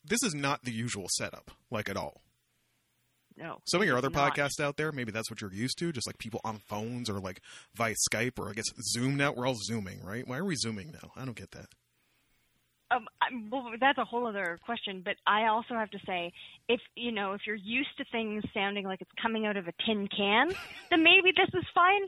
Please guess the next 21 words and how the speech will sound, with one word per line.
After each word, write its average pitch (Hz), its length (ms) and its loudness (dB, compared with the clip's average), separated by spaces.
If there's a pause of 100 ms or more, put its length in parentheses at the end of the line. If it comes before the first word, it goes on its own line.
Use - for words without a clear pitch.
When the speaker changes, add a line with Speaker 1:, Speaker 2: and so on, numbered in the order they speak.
(100)
Speaker 2:
for 269 80 0
you. 160 200 -4 (200)
Speaker 1:
This 139 100 -6
is 113 80 -2
everything 131 400 2
you 139 120 2
love. 147 220 2
Speaker 2:
You - 60 -2
know 302 140 0
who, 349 160 -6 (580)
yeah, 302 300 4 (100)
and 254 220 -2
you 262 80 0
know 254 140 0
who 262 180 -8
it's - 180 -8
not 220 320 0
fine 285 320 -4
for, 294 180 -2
though? 294 140 -2 (340)
Speaker 1:
Hmm. 185 100 0